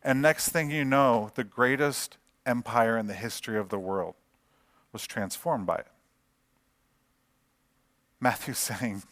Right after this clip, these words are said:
"What you are longing for is found in this man.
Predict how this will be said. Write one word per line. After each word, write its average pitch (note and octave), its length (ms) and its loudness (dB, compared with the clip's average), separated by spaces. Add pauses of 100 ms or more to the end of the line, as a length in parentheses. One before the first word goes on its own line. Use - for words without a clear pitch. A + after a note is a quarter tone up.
(880)
"What - 260 -4
you F3+ 100 -2
are F3 80 2
longing E3+ 440 2
for G2+ 260 -2
is G2+ 160 -6
found G2+ 300 -4
in G2+ 100 -8
this - 180 -8
man. F2 200 -12